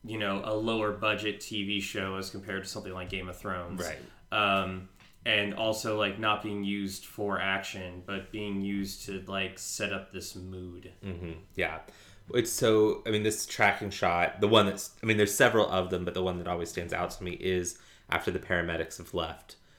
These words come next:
Speaker 2: Um, and she just walks from the living room, um, through this little sitting room that we've never seen before, um,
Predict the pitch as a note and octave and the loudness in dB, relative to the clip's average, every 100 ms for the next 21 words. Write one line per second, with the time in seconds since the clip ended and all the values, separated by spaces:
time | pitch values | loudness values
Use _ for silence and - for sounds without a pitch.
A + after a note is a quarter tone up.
0 | _ _ _ - E2+ D#2+ E2 D#2 - F2 | _ _ _ -2 0 0 -2 -6 -6 -6
1 | E2+ E2 - E2+ E2 - F2+ E2+ E2+ E2+ | -6 -8 -2 -2 -2 -2 -2 0 0 0
2 | E2+ E2+ E2 E2+ E2 E2 E2 - - - | 0 -2 -4 -4 -4 -6 -10 -16 -20 -20
3 | _ F2 E2+ D#2+ D#2+ D#2 E2 - - - | _ -4 -2 0 -2 -6 -10 -12 -18 -20
4 | - - G2+ F#2+ F#2 F2 F2 F2 - - | -18 -12 -2 2 4 4 2 0 -2 -4
5 | E2+ - - A#2+ A2+ G#2+ F#2+ F#2 - E2+ | -4 0 4 4 4 2 0 0 -4 -6
6 | F2+ G#2 G#2+ F#2+ F#2+ F#2 F2 - F2 E2+ | 6 8 8 6 0 -2 -4 -2 -2 0
7 | E2 E2+ F2 - _ _ - _ _ F2+ | -2 -4 -6 -10 _ _ -20 _ _ 4
8 | F2 E2 E2 D#2+ E2 E2 | 6 6 2 0 -6 -8